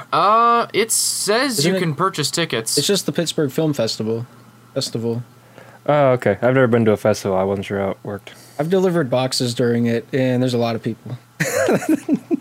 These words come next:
Speaker 3: Oh, okay.
Speaker 2: That, that is the only thing I remember. I was there for a collective twelve seconds before I dropped it and I left.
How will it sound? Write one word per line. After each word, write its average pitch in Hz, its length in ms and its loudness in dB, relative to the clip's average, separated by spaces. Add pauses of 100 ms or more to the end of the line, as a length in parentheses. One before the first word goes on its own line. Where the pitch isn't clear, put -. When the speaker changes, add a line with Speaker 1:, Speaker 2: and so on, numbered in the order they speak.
(160)
Speaker 3:
Oh, 127 240 4
okay. 131 180 4
Speaker 2:
That, 135 80 4
that 156 140 2
is 165 80 2
the 160 100 2
only 175 180 4
thing 175 180 0
I 165 60 2
remember. 139 340 2
I 131 60 2
was 156 80 2
there 156 160 2
for 131 180 2
a 131 120 2
collective 147 580 0
twelve 139 400 0
seconds 120 540 -2
before 131 360 0
I 123 100 2
dropped 127 420 0
it 131 100 0
and 117 80 -2
I 117 80 0
left. 117 460 -6